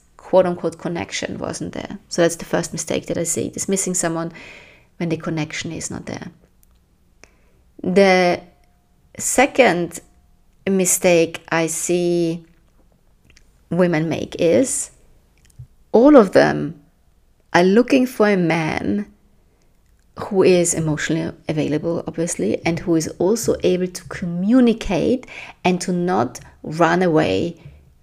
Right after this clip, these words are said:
from problems when they occur, occur. That they, they want a man who is able to talk with them about things, while they are themselves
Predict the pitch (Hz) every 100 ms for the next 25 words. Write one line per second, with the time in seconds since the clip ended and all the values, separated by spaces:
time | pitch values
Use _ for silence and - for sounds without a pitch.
0 | _ - 185 180 - 285 - - - -
1 | 151 147 123 - - 85 - _ - -
2 | - - 156 _ _ - - _ _ 175
3 | 175 180 180 - - _ - 202 175 170
4 | 220 277 185 175 165 170 185 170 - -
5 | 160 156 165 156 - - - 156 - -
6 | 151 - - - 175 _ _ _ - 151
7 | 151 - - - - 175 - - _ _
8 | _ _ _ _ _ _ _ _ _ _
9 | _ _ _ _ - _ - _ _ -
10 | _ _ - - 185 170 180 170 175 175
11 | 160 180 262 349 214 175 175 170 165 -
12 | 294 294 185 190 190 - -